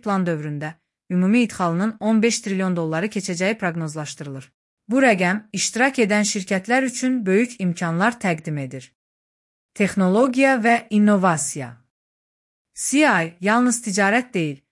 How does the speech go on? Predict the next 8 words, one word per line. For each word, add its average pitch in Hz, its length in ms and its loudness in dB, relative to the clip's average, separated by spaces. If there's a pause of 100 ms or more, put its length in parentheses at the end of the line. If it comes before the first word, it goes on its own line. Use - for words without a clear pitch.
(160)
həm 220 160 4
də 208 160 0
texnologiya 220 560 0
mübadiləsi 185 600 0
üçün 247 380 -4
vacib 170 400 -2
bir 214 140 -4
platformadır. 147 760 -8